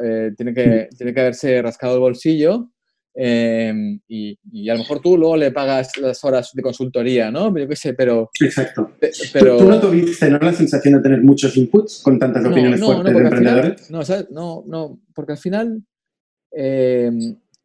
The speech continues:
Speaker 1: al final el input te lo tienes que ir a buscar tú. Tú, aunque tengas diez, diez personas, la gente no se acuerda de ti, porque la gente tiene sus,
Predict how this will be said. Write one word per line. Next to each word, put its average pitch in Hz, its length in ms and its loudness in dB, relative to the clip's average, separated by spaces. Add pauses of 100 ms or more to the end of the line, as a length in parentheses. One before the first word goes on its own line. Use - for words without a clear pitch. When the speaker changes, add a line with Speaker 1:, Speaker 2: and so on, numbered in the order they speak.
(240)
Speaker 1:
al 117 100 -18
final 147 220 -4
el 170 120 2
input 202 200 -6
te 202 80 -4
lo 151 60 -2
tienes 135 160 -8
que 185 80 -8
ir 180 40 0
a 147 40 -4
buscar 117 280 -8
tú. 139 200 -8
Tú, 160 100 -6
aunque 214 160 -2
tengas 175 320 -4
diez, 143 380 -2
diez 135 360 -14
personas, 139 320 -10
la 139 100 -8
gente 226 460 -8 (420)
no 147 100 -16
se 208 60 -2
acuerda 156 360 -2
de 101 140 -4
ti, 113 180 -4
porque 107 160 -4
la 117 60 -8
gente 180 180 -10
tiene 202 180 -2
sus, 160 380 -6